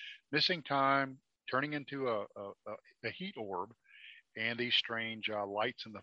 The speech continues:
forest. The next day, uh, Bob was showing us his G P S, uh, device,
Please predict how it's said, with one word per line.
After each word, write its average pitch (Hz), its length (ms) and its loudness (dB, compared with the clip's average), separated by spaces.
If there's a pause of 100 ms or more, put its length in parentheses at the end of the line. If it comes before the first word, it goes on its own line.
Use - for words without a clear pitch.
forest. - 460 -6 (540)
The 110 80 -6
next 131 320 -2
day, 180 320 4
uh, 110 120 2 (120)
Bob 127 260 6
was 117 100 0
showing 113 380 2
us 104 160 -4
his 101 140 -8
G 120 280 0
P 123 160 -2
S, 175 320 2
uh, 98 180 0 (1080)
device, 92 540 2